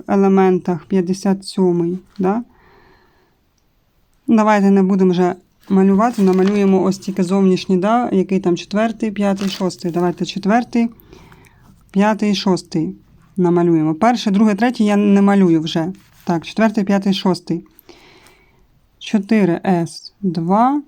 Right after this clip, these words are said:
чотири П шість. Про три Д ми вже забули, вже ми його пропустили, вже було. П шість, чотири Д.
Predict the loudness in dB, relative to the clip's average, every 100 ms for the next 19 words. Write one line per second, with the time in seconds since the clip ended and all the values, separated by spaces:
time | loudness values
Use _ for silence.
0 | _ _ _ _ _ _ _ -8 -4 -2
1 | 2 2 2 0 -4 -8 _ _ _ _
2 | _ _ _ _ _ _ _ _ _ _
3 | _ -2 0 0 -4 -12 -20 -4 2 2
4 | 0 -20 _ _ -20 _ _ -4 -2 0
5 | 0 2 2 2 2 0 0 -2 -2 -2
6 | -2 0 0 2 2 2 2 0 -2 -6
7 | -6 -4 -2 -2 -2 -2 -2 -2 -6 _
8 | _ -20 -20 -20 -20 -20 _ _ _ _
9 | -2 -2 -2 0 2 0 -6 -6 -4 -2
10 | 0 2 2 -2 -6 -10 -8 -2 0 2
11 | 0